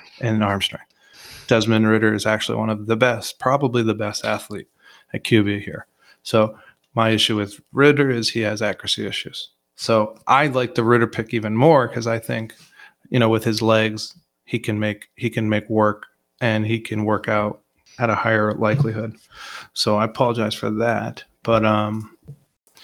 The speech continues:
James Cook, all right. So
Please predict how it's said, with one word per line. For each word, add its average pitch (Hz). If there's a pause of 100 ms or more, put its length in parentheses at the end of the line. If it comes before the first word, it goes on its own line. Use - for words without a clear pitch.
(880)
James 113
Cook, -
all 113
right. 113
So 113